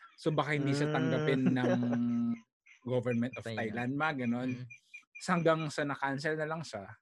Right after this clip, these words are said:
Speaker 1: So, mula
Speaker 3: Mm.
Speaker 1: nun, yung mga business trips ko, di ba, palagi rin ako sa Dubai.
Speaker 3: Oo.
Speaker 2: Ah.
Speaker 1: So, na-cancel din yung mga business trips ko sa Dubai. Tapos, yun nga, hanggang sa six months na ako naka,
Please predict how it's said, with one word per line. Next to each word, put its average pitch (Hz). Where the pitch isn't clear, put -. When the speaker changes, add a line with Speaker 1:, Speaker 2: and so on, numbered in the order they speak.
Speaker 1:
So, 165
mula 170
Speaker 3:
Mm. -
Speaker 1:
nun, 135
yung 135
mga 139
business 131
trips -
ko, 120
di 120
ba, 139
palagi 127
rin 123
ako 123
sa 123
Dubai. 104
Speaker 3:
Oo. 120
Speaker 2:
Ah. 113
Speaker 1:
So, 139
na-cancel 131
din 120
yung 120
mga 117
business 117
trips 107
ko -
sa 120
Dubai. 107
Tapos, 131
yun 165
nga, 147
hanggang 151
sa 143
six -
months 135
na 117
ako 123
naka, 117